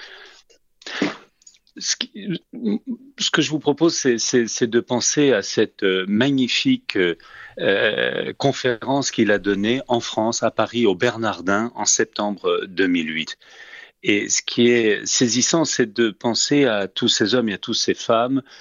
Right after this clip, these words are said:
euh, de l'intelligentsia française, du monde du spectacle, du monde, euh, politique, qui avaient été, euh, invités. Et, euh, Benoît seize a fait toute une réflexion à partir d'une phrase de, de Jésus, euh, dans le premier chapitre de,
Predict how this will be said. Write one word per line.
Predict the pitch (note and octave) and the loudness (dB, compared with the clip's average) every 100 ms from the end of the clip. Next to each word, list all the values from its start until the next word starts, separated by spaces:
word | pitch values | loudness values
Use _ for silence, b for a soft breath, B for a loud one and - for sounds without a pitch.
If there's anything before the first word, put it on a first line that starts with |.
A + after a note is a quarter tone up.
| B B | B B
euh, | - A2 - - - B1 | -2 -2 -2 -4 -4 -4
de | F#2 | -2
l'intelligentsia | E2 E2+ - F2+ F2+ - G2 | 0 0 0 2 2 0 -4
française, | F2+ G2+ F#2 F#2 F#2 | -4 -6 -2 0 0
du | E2+ | 2
monde | E2+ F2 E2+ | 2 2 2
du | - | 0
spectacle, | - F#2+ - E2 E2+ D#2+ - D#2+ - B B B | 0 -2 -2 -4 -2 -4 -2 -2 -2 B B B
du | F2 | 0
monde, | E2+ F#2 F#2+ E2 | 2 4 2 2
euh, | E2 D#2+ | 4 2
politique, | D2+ A2 F#2+ G2 - A2 | 2 0 0 -2 -2 -2
qui | - | 0
avaient | G2+ G2 | 0 0
été, | - A#2+ A2+ | 0 2 2
euh, | G2+ F#2 G2+ | 2 0 0
invités. | C3+ B2 G#2+ G#2 - C3+ D#3+ B B B B B _ - | 0 -2 -2 -4 0 0 0 B B B B B _ 0
Et, | A#2 A#2+ A2+ | 2 2 2
euh, | A2+ A2+ | 0 0
Benoît | A2+ A#2+ C3+ C3 | 0 0 0 0
seize | B2 - C#3+ D#3+ C#3 C3+ | 0 0 2 0 0 -2
a | B2 | -2
fait | - C#3+ | 0 -2
toute | - F#3+ - | 0 -2 2
une | E3 | 2
réflexion | C#3 C3+ C3 - D#3+ D3 | 2 0 -2 0 2 2
à | A2+ | 2
partir | B2 - - C3+ C#3 | -2 -4 0 4 4
d'une | A2 A2+ | 2 -2
phrase | - B2+ B2+ G2+ | 0 0 0 -2
de, | G2 F#2 | -2 0
de | E2+ G2+ | 0 0
Jésus, | F2+ G2+ E2 F#2+ A#2+ A#2 | 2 0 2 2 4 4
euh, | F#2 F2 | 2 0
dans | E2 E2+ E2+ | -2 -2 -2
le | E2 | -2
premier | D#2+ - F#2 F#2+ F#2 | -4 -2 0 2 2
chapitre | E2 - F#2 - F#2+ - E2 | 2 0 0 -4 -4 -4 -2
de, | D#2+ D#2 | 0 -2